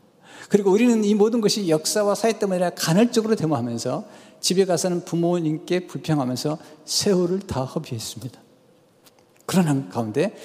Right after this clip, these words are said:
제 주변에 복의 통로가 되는 사람들을 만남으로써 인생의 새로운 전기가 온 것입니다. 이 모든 경험을 통해서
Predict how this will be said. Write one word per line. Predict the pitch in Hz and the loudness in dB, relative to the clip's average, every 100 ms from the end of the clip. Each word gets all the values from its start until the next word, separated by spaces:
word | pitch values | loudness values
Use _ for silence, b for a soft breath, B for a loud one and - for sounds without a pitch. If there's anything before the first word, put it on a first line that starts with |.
| B B | B B
제 | 165 | -2
주변에 | - 180 202 202 | 0 0 0 0
복의 | 185 196 226 | 0 0 2
통로가 | 247 233 233 | 2 2 2
되는 | 208 185 | 2 0
사람들을 | 190 180 180 | 0 0 0
만남으로써 | 127 143 135 120 - 160 - B B | 2 2 0 -2 -2 -2 -4 B B
인생의 | 180 196 226 220 | 2 2 2 2
새로운 | - 254 240 | 0 2 2
전기가 | 208 220 233 240 190 | 2 2 2 2 0
온 | 131 | -2
것입니다. | 120 113 110 104 - B B B | -8 -10 -10 -14 -16 B B B
이 | 160 | 0
모든 | 160 165 165 | 4 4 4
경험을 | 151 147 143 | 4 2 2
통해서 | 131 117 139 180 | 0 -2 -2 -6